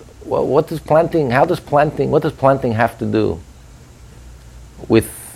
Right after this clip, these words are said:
the result? I can't even delude myself it's because of anything that I've done. I planted a seed and, and suddenly I end up with this tree. And the seed rots first.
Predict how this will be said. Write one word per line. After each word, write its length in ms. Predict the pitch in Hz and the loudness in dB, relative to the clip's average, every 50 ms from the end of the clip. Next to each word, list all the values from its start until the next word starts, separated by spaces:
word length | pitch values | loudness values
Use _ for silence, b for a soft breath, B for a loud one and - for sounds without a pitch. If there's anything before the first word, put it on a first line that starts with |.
| - - - - | -20 -20 -8 -2
the 100 | - 117 | 2 4
result? 460 | 131 147 147 190 202 202 139 101 - - - - - - - - - - - - - - - - - - - - - - - - - - - - | 4 4 6 4 4 4 2 0 -4 -12 -20 -20 -20 -20 -20 -20 -20 -20 -20 -20 -20 -20 -20 -20 -20 -20 -20 -20 -20 -20 -20 -20 -20 -20 -20 -14
I 60 | - - | -12 -4
can't 180 | - 165 160 | -2 0 2
even 320 | 160 156 156 156 139 139 139 - - - - - 104 | 2 2 0 0 -2 -4 -8 -10 -14 -16 -14 -2 2
delude 340 | 113 131 139 151 202 220 165 | 4 6 6 8 6 6 6
myself 400 | 165 139 123 - - 110 107 - 117 | 6 4 6 6 6 4 4 4 2
it's 80 | 101 | 0
because 260 | - - - 131 120 | 0 4 4 6 6
of 260 | 120 117 110 104 101 - | 6 4 2 0 0 2
anything 300 | 147 156 147 143 143 131 | 4 4 4 6 6 8
that 140 | 127 123 | 8 8
I've 280 | 120 123 123 120 104 95 | 10 8 8 6 6 4
done. 240 | 98 110 101 82 76 - - - - - - - - - - - - - - - - - - - - - - - - - | 4 4 4 2 0 -6 -16 -20 -20 -20 -20 -20 -20 -20 -20 -20 -20 -20 -20 -20 -20 -20 -20 -20 -20 -20 -20 -20 -20 -14
I 60 | - - | -14 -14
planted 420 | - - 98 101 98 98 104 90 | -4 0 0 2 2 2 0 -2
a 60 | 82 | -2
seed 340 | - - - 95 104 113 117 | -4 -4 -2 -2 -2 -2 -2
and, 220 | - 82 87 80 - - - | -4 -4 -6 -6 -8 -8 -6
and 260 | 87 85 80 73 65 | -4 -4 -4 -4 -6
suddenly 400 | - - 78 71 - 92 87 80 | -2 -2 -2 0 0 0 0 0
I 60 | 78 85 | 0 0
end 260 | 78 78 90 90 90 | 0 -2 -2 0 -2
up 120 | 87 87 | -2 -4
with 100 | 87 76 | -6 -8
this 160 | - 73 - | -8 -12 -14
tree. 260 | - - 113 127 151 - - - - - - - - - - - - - - - - - - - - - - - - - - - - - - | -8 -6 -6 -6 -6 -8 -14 -20 -20 -20 -20 -20 -20 -20 -20 -20 -20 -20 -20 -20 -20 -20 -20 -20 -20 -20 -20 -20 -20 -20 -20 -20 -20 -14 -10
And 120 | 90 92 | -8 -6
the 40 | 82 | -6
seed 280 | - - - 101 90 80 | -4 0 0 0 2 2
rots 300 | 85 82 92 101 - - | 2 0 0 0 -2 -6
first. 260 | - 127 107 - | -6 -6 -6 -6